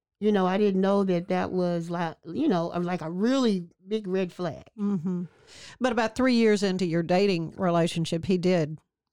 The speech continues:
Speaker 2: he did physically come after you.
Speaker 1: Yes, yes. He was, uh, very jealous.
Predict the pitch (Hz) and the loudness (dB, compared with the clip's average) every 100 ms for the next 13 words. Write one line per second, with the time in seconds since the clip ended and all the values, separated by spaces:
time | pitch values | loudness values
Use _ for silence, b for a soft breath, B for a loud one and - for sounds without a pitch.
0 | _ - 196 165 160 190 175 175 165 143 | _ -4 -2 -2 -2 -2 -2 -2 -4 -4
1 | - 156 147 151 - 185 180 - 196 180 | -6 -6 -6 -8 -12 -14 -16 -12 -4 -4
2 | - - _ _ _ 170 135 - _ _ | -4 -16 _ _ _ -8 -8 -14 _ _
3 | 185 226 226 190 180 175 170 165 165 165 | -2 0 2 0 -2 -4 -4 -4 -6 -4
4 | 180 208 185 165 165 196 - | -2 -2 -4 -6 -6 -8 -12